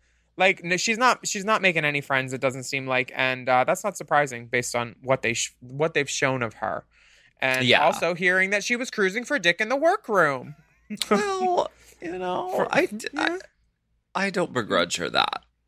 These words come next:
Speaker 2: I really don't.
Speaker 1: Wha-, okay. Um, dr-, dress-, dressing rooms should never be cruisy.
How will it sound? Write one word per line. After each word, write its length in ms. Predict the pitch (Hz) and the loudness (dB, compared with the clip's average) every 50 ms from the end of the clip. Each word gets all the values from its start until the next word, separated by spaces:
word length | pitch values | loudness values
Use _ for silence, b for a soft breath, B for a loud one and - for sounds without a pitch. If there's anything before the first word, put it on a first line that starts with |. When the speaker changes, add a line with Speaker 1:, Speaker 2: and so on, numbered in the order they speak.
| _ _ - | _ _ -4
Speaker 2:
I 60 | 95 | -2
really 340 | 98 90 82 90 85 67 62 | -2 0 0 -2 -2 -2 -4
don't. 200 | - - - - | -6 -6 -6 -4
Speaker 1:
Wha-, 160 | 175 - - _ _ _ _ _ _ _ _ - - | -4 -4 -4 _ _ _ _ _ _ _ _ -2 0
okay. 460 | 156 151 156 - - 120 113 104 - _ - | 0 0 0 0 -4 -4 -4 -4 -8 _ 0
Um, 560 | 147 151 143 139 139 139 135 135 - - - _ _ _ _ 139 _ - | 2 4 4 4 2 0 -2 -4 -10 -18 -20 _ _ _ _ -20 _ -14
dr-, 340 | - - - - - 151 - | -14 -14 -14 -14 -16 -10 -2
dress-, 260 | - 180 175 - - - | -2 -2 -2 -2 -6 -14
dressing 380 | 156 - 196 214 202 - 196 165 | -6 2 2 2 2 2 -4 -4
rooms 220 | 147 135 135 135 | -4 -4 -4 -4
should 160 | - - 131 | -4 -4 -2
never 240 | 135 131 127 120 120 | 0 2 2 2 2
be 120 | 120 120 - | 0 -2 -6
cruisy. 480 | - - 120 110 107 - 90 - - | -4 -6 -6 -6 -6 -10 -14 -16 -16